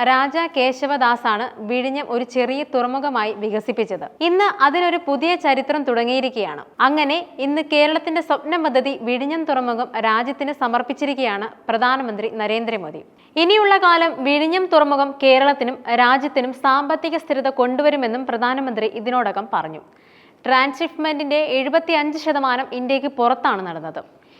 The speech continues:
ഇനി ഇതിനായി ഉപയോഗിക്കുന്ന ഫണ്ടെല്ലാം ഇന്ത്യയിൽ തന്നെ തുടരുമെന്നും അദ്ദേഹം പറഞ്ഞു. മാത്രമല്ല, വിഴിഞ്ഞത്ത് അദാനി വലിയൊരു തുറമുഖം നിർമ്മിച്ചത് ഗുജറാത്തിന് അറിയാമെങ്കിൽ,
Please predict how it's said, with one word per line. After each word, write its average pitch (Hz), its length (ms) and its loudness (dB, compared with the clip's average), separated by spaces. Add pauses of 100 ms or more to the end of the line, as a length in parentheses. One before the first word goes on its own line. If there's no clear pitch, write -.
(140)
ഇനി 339 180 2
ഇതിനായി 339 580 0
ഉപയോഗിക്കുന്ന 294 480 -2
ഫണ്ടെല്ലാം 269 720 0
ഇന്ത്യയിൽ 254 400 -2 (100)
തന്നെ 247 200 -2
തുടരുമെന്നും 226 560 -2
അദ്ദേഹം 214 420 -4
പറഞ്ഞു. 156 280 -4 (760)
മാത്രമല്ല, 285 720 4
വിഴിഞ്ഞത്ത് 339 520 0
അദാനി 311 520 4
വലിയൊരു 302 440 4
തുറമുഖം 302 480 2
നിർമ്മിച്ചത് 262 520 0
ഗുജറാത്തിന് 294 580 2
അറിയാമെങ്കിൽ, 262 640 2